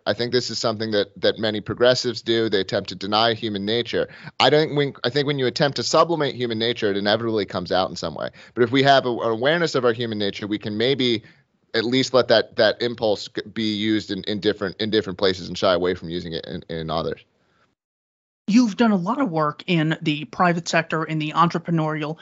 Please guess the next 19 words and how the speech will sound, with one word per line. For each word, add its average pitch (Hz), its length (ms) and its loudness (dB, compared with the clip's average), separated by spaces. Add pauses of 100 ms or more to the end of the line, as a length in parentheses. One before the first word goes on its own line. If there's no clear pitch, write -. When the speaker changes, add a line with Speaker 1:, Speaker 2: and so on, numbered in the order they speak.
(120)
Speaker 2:
sector. 160 540 2 (240)
That 240 220 6
is 269 140 0
often 185 320 2
seen 175 400 0
as 151 320 0 (280)
dog-eat-dog 175 920 4
competition, 165 720 -2 (300)
whereas 185 600 6
working 196 440 0
with 185 100 -2
the - 80 -12
state, 254 380 0
we're 170 160 0
actually 185 300 0
cooperating 170 720 -2
with 151 160 -2
each 151 160 -10
other. 156 240 0